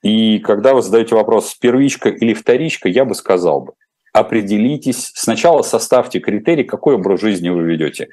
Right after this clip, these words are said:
куда вы готовы перемещаться. Потому что всё, что касается любого города, страны, а, любой локации,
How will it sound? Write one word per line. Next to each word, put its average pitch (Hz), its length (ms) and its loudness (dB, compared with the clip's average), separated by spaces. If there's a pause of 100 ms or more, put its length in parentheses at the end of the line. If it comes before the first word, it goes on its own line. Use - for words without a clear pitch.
(260)
куда 127 380 4
вы 147 100 2
готовы 104 480 2
перемещаться. 90 840 -4 (440)
Потому 120 340 2
что 120 180 -6
всё, 135 180 0
что - 140 -10
касается 113 800 0
любого 104 680 0 (160)
города, 90 640 2 (180)
страны, 127 760 0 (380)
а, 92 260 4
любой 107 360 2
локации, 85 760 2